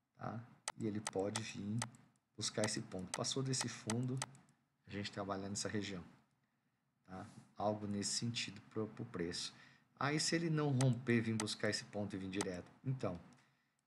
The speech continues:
ele pode continuar aqui, né, trabalhando aqui, tá? E, inclusive, romper essa linha vermelha e continuar buscando a baixa, ficar trabalhando um tempo aqui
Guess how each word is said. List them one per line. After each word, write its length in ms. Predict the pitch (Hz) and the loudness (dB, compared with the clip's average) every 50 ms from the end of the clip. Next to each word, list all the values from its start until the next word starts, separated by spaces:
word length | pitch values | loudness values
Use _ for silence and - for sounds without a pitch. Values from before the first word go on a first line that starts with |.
| - | -8
ele 120 | - 92 101 | -6 -6 -4
pode 280 | - - 104 104 101 - | 0 2 2 2 2 0
continuar 480 | - 113 107 107 - 110 107 107 107 | -2 -2 0 0 0 0 2 4 4
aqui, 320 | 110 107 - - 123 117 - - - - - - - 104 | 4 2 2 0 0 0 0 -2 -8 -20 -14 -8 -4 -4
né, 140 | 104 110 110 - | -4 -4 -4 -4
trabalhando 500 | 95 95 92 98 98 98 98 98 101 107 | -4 0 2 2 2 2 0 0 2 0
aqui, 380 | 110 - - - 117 135 156 - - - - - _ _ - - - _ _ _ | 0 0 0 0 0 0 0 -2 -6 -10 -12 -16 _ _ -12 -12 -12 _ _ _
tá? 260 | - - 107 113 120 - | -4 -2 0 0 0 2
E, 120 | - 120 135 | 4 6 6
inclusive, 600 | 156 151 139 - 139 127 110 95 107 127 139 135 | 6 4 2 2 2 2 2 4 2 2 2 2
romper 580 | 131 104 113 110 110 110 - - 113 113 110 101 | 0 2 2 0 0 0 0 2 4 4 4 2
essa 220 | 101 - - - | 2 0 0 0
linha 320 | 98 95 95 98 98 104 107 | 0 0 -2 -2 -2 0 0
vermelha 720 | 110 95 95 107 127 139 127 113 107 113 127 139 139 - - - - | 0 0 2 4 4 4 4 2 2 2 2 2 0 -2 -4 -6 -2
e 160 | 107 110 120 | 0 0 0
continuar 840 | 110 - - 110 120 143 - - - 139 123 101 87 95 107 117 117 - - - - - _ _ _ _ _ _ _ _ - | 0 -2 -2 0 0 2 0 0 -2 0 0 2 2 2 2 0 -2 -4 -10 -10 -10 -10 _ _ _ _ _ _ _ _ -4
buscando 340 | - - - - 101 104 113 | -4 -4 -2 0 0 2 2
a 60 | 113 | 2
baixa, 480 | 101 92 90 98 107 123 131 - - | 4 4 4 6 4 4 2 2 0
ficar 220 | - - - - 98 | -2 -2 -2 -4 -4
trabalhando 480 | - 104 101 98 101 98 101 101 104 | -2 0 0 0 0 0 0 -2 -2
um 80 | 101 101 92 - | -2 -4 -6 -6
tempo 380 | - 98 98 101 95 - - 127 | -4 -4 -4 -4 -4 -2 -2 -2
aqui 340 | 127 - - 131 135 156 | -2 0 0 2 2 0